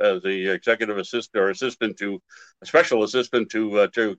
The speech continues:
G M Craig Conroy. I think it's just an absolutely outstanding, outstanding decision on the part of the team. Now, he's not gonna be able to be here on, on a full-time basis this year. He's gonna be coaching his son's team in, in Kelowna, and, uh, then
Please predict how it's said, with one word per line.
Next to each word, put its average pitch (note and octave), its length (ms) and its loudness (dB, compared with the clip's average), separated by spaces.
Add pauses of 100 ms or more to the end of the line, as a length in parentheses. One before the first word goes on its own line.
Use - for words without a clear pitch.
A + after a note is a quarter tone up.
G A#2 180 4
M A2+ 140 2
Craig A2+ 260 -2
Conroy. A2+ 500 4
I A#2 40 2
think A#2+ 180 -2
it's G#2+ 80 -8
just B2+ 220 2
an A2 160 2
absolutely C3 760 0 (340)
outstanding, A#2+ 880 2
outstanding A2 680 0
decision G2+ 460 -4
on F#2 140 -2
the F#2 80 -8
part G#2+ 260 2
of F#2 160 0
the F#2+ 160 -4
team. A#2+ 320 0
Now, G#2+ 160 4
he's G2+ 160 -2
not B2+ 180 2
gonna A#2 140 0
be A#2 140 2
able A2 160 2
to G#2+ 80 0
be A#2+ 180 -2
here A2 300 2 (320)
on, G#2+ 160 4
on G#2+ 180 4
a G2 60 2
full-time A#2 480 2
basis G#2+ 340 0
this G2+ 180 -6
year. B2+ 200 2
He's G#2+ 180 -2
gonna G#2+ 160 0
be G#2 120 -6
coaching B2 400 -2
his G2+ 180 -4
son's A2+ 260 0
team A2 260 -2
in, G#2 200 -4
in G2+ 140 -6
Kelowna, A2 500 2 (340)
and, G2 320 0
uh, G2 220 4
then A2+ 320 2